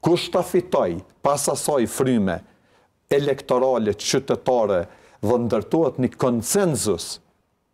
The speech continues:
për një leadership caktuar, ne do t'i rreshtohemi dhe do ta përkrajmë fuqishëm deri në fitoren e Lidhjes Demokratike të Kosovës. Mos të harrojmë që nga viti dy mijë e katër, L D K-ja radhazi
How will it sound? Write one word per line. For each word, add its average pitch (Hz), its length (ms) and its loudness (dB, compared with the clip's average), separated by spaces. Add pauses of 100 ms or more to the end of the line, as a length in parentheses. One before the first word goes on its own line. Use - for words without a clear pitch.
(280)
për 156 220 0
një 139 140 0
leadership 113 580 -2
caktuar, 131 540 0 (320)
ne 131 240 4
do 113 160 -2
t'i 110 100 0
rreshtohemi 131 800 0
dhe 101 160 0
do 101 80 0
ta 98 160 -4
përkrajmë 95 560 -2
fuqishëm 135 540 -2 (320)
deri 127 400 2
në 117 100 0
fitoren 104 580 0
e 95 60 0
Lidhjes 92 400 -2
Demokratike 90 540 -4
të - 80 -12
Kosovës. 98 420 -6 (300)
Mos 131 260 2
të - 80 -6
harrojmë 127 540 -2 (280)
që 147 260 0
nga 120 180 2
viti 113 400 2 (280)
dy 110 360 0
mijë 110 240 2
e 95 160 -8
katër, 73 360 -2 (600)
L 117 260 2
D 107 160 -2
K-ja 113 380 0 (420)
radhazi 117 800 0